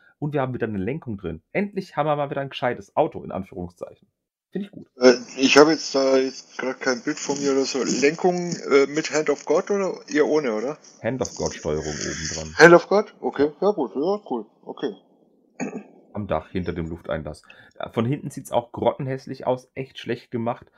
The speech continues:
Speaker 1: mit Lichtschwertern die Bremslichter angedeutet, ist beim Original ähnlich, aber wirklich, das hat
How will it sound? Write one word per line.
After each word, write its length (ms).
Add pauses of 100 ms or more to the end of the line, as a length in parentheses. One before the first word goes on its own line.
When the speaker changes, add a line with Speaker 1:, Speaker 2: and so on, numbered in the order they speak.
(240)
Speaker 1:
mit 120
Lichtschwertern 500
die 60
Bremslichter 540
angedeutet, 520
ist 120
beim 160
Original 440
ähnlich, 360
aber 260
wirklich, 280 (320)
das 180
hat 140